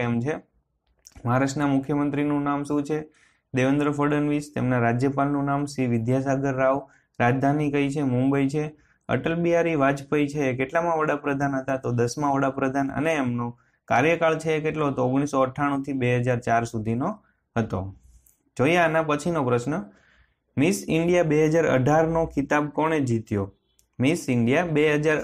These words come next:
અઢાર નો ખિતાબ કોણે જીત્યો? તો એમનું નામ છે દિવ્યા પાટીદાર જોશી. આ ફોટો છે એમનો જ છે. મિસ ઇન્ડિયા બે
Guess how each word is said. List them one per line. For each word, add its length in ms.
અઢાર 300
નો 240
ખિતાબ 320
કોણે 320
જીત્યો? 420
તો 120
એમનું 360
નામ 300
છે 120
દિવ્યા 600
પાટીદાર 500
જોશી. 440
આ 160
ફોટો 340
છે 160
એમનો 380
જ 120
છે. 160
મિસ 240
ઇન્ડિયા 360
બે 80